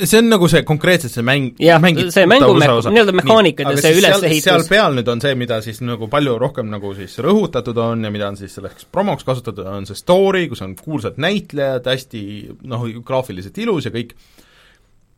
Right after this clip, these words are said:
Speaker 1: Kuidas sinu jaoks see lugu töötab?
Speaker 2: Ega ma ei tea. Aus vastus on, et ega ma ei tea. Et see on kindlasti, ta on huvitav ja, ja väga,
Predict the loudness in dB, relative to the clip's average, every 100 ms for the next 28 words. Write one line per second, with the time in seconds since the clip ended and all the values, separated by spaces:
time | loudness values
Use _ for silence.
0 | -6 -2 2 2 2 -2 -6 -2 0 2
1 | 0 -2 -6 -6 -6 -8 -10 -10 -16 -20
2 | _ _ _ _ _ _ _ _ _ _
3 | _ _ _ _ _ _ _ _ _ _
4 | _ _ _ _ _ -4 -2 0 -4 -6
5 | -6 -10 0 4 4 2 -4 -4 -4 -4
6 | 0 2 2 -2 -2 -6 -6 -10 -10 -2
7 | 0 2 2 2 2 0 -4 -6 -4 -4
8 | -4 -6 -4 2 4 4 0 0 0 2
9 | 0 2 0 -2 -4 -4 -4 -6 -10 -16
10 | _ -4 0 2 2